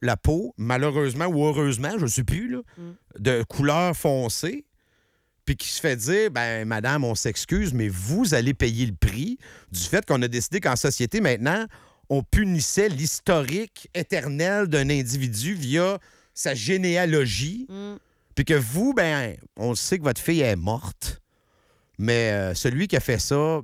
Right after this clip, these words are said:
Speaker 1: ben, vous devez le pardonner, l'excuser, à cause de ses ancêtres qui ont vécu des choses dramatiques. Il n'y aura pas grand-chose.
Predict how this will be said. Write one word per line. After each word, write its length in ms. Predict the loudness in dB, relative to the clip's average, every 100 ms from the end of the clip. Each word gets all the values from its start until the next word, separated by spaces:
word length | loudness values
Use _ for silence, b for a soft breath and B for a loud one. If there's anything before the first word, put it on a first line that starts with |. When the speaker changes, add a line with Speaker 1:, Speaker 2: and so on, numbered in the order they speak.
| -6
Speaker 1:
ben, 160 | -8
vous 100 | -6
devez 340 | -2 -2 0 0
le 200 | 2 0
pardonner, 560 | 0 -2 0 0 2 0
l'excuser, 680 | -2 -4 -4 -4 -2 -2 -4 B B B -2
à 100 | 2
cause 260 | 2 2
de 100 | 2
ses 260 | 0 0 0
ancêtres 380 | 0 2 0 0
qui 60 | 0
ont 80 |
vécu 260 | 0 -2 -2
des 160 | -2 0
choses 280 | 0 0 0
dramatiques. 600 | 0 2 0 0 -2 -4 B B B B
Il 100 | -2
n'y 80 | 0
aura 160 | 2
pas 120 | 2 0
grand-chose. 760 | 0 -2 -2 -4 -6 -10 -12